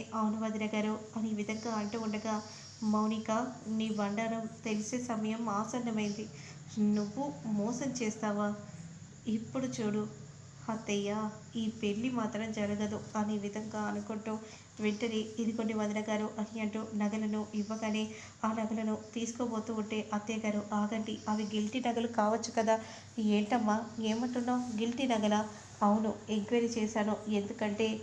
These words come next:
దీపుకు కన్న తల్లిగా రాబోతుంది కాబట్టి ఎలా ఉంటుంది, ఎక్కడ పెరిగింది అని తెలుసుకుంటే వాళ్ళు కటిక బీదస్తులని తెలిసింది. కాబట్టి ఈ బంగారం కూడా నకిలీయే" అని అనగానే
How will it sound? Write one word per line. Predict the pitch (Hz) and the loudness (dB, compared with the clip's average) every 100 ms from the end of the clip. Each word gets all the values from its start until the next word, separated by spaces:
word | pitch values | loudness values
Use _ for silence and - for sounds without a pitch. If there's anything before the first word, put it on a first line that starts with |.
| - - 214 | -8 -10 0
దీపుకు | 247 254 262 - | 2 2 -2 -4
కన్న | - 226 220 | 0 2 2
తల్లిగా | 233 220 220 220 | 2 2 2 4
రాబోతుంది | 202 202 220 220 220 | 4 4 0 -2 0
కాబట్టి | - 196 208 202 220 - - | 2 2 2 0 -4 -4 0
ఎలా | 202 214 233 | 2 4 2
ఉంటుంది, | 214 208 214 214 214 - 202 | 0 0 -2 -2 -4 -4 0
ఎక్కడ | 202 202 247 240 | 0 0 0 2
పెరిగింది | 220 220 220 226 | 4 4 2 2
అని | 220 214 | 2 0
తెలుసుకుంటే | 208 208 208 - 226 226 226 - - - | -2 -2 -2 -2 -2 0 0 -2 -12 -2
వాళ్ళు | 220 226 | 2 2
కటిక | 233 226 233 247 | 2 2 2 0
బీదస్తులని | 214 214 240 240 226 208 214 | 0 0 0 -2 0 0 0
తెలిసింది. | 214 208 226 202 220 - - - | 0 0 0 2 0 -2 -12 0
కాబట్టి | 226 214 214 214 220 - | 6 6 6 0 -2 -2
ఈ | 220 | -2
బంగారం | 208 202 208 233 233 | 0 2 2 0 0
కూడా | 208 233 | 0 0
నకిలీయే" | 220 214 233 226 214 214 - - - | 2 2 2 2 2 0 -4 -8 0
అని | 208 220 | 2 4
అనగానే | 214 220 220 214 | 2 2 2 2